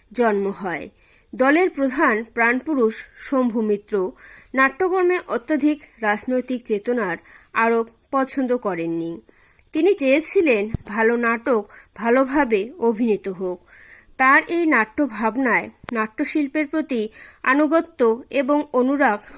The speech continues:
প্রতিফলিত হয়েছে। নবনাট্যের ভাবনায় রাজনীতি বড় নয়, নাট্যশিল্পই বড়। সেই কারণে নবনাট্য শম্ভু মিত্রের কাছে প্রতিভাত হয়েছিল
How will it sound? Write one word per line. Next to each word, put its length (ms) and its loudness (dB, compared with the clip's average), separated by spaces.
প্রতিফলিত 640 -2
হয়েছে। 800 -2
নবনাট্যের 600 2
ভাবনায় 600 0
রাজনীতি 560 0
বড় 300 -2
নয়, 280 -4
নাট্যশিল্পই 920 0
বড়। 240 -2
সেই 280 0
কারণে 540 2
নবনাট্য 840 0
শম্ভু 420 0
মিত্রের 360 0
কাছে 440 0
প্রতিভাত 580 2
হয়েছিল 720 2